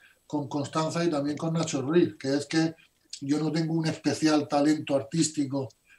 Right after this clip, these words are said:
No sé si Nacho, aparte de escribir, le da por pintar, que,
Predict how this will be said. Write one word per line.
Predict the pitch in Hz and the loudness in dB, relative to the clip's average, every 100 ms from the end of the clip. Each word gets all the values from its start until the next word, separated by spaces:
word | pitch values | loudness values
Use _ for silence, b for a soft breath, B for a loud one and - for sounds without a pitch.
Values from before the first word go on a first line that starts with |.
| b - | b -6
No | |
sé | 147 156 | -2 0
si | 143 143 | 0 0
Nacho, | 156 151 147 135 - b b - | 0 2 2 0 -4 b b -14
aparte | 131 123 151 156 | -6 -2 0 2
de | 147 151 | 2 2
escribir, | - 143 147 151 127 | 2 4 6 6 4
le | 135 139 | -2 0
da | 143 | 2
por | 143 127 | 0 -2
pintar, | 143 127 156 165 165 | -4 -4 0 0 0
que, | 139 117 | -4 -8